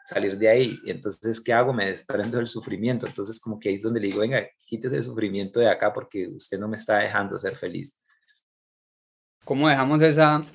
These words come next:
Speaker 2: esa mentalidad muchas veces de, de víctima, tú mismo lo dijiste, y salir adelante sin importar las limitaciones que en este caso, pues, eran, eran físicas?
Speaker 1: Sí, bueno, eh, después de, de, de como hacer,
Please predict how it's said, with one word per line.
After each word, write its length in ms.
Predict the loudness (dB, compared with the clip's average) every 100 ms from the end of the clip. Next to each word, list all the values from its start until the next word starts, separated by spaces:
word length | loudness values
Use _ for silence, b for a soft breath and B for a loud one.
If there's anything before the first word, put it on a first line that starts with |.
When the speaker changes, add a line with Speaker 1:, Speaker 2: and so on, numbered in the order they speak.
| -6
Speaker 2:
esa 200 | 2 4
mentalidad 540 | 4 2 0 4 4
muchas 280 | 2 0 2
veces 300 | 2 2 2
de, 260 | 2 2 -2
de 240 | 0 2 4
víctima, 540 | 2 -2 -2 -2 -4
tú 80 | -4
mismo 240 | -2 -2
lo 80 | -2
dijiste, 500 | -4 -4 -6 -2 0
y 60 | 2
salir 280 | 0 2 4
adelante 440 | 4 2 -2 -2
sin 100 | -2
importar 640 | -4 -4 -4 0 -2 -4 0
las 220 | 2 2
limitaciones 720 | 0 -2 -2 -2 -2 -6 -6
que 80 | -6
en 80 |
este 220 | -6 -8 -6
caso, 500 | -2 -2 -2 -4 -8 B B B
pues, 220 | -2 2
eran, 320 | 2 2 0 2
eran 340 | 0 2 -2
físicas? 600 | -2 -4 -2 -8 -12 -14 _ _ _
Speaker 1:
Sí, 180 | 0 4
bueno, 400 | 4 4 2 -4 -4
eh, 400 | 0 2 2 -2 -14 B B B B B B -8 -12 -12 -12 4
después 420 | 4 6 6 8
de, 220 | 8 8
de, 320 | 6 4 2 2
de 480 | 6 8 6 4 -4 _ _ _
como 240 | 2 4 4
hacer, 400 | 4 0 -2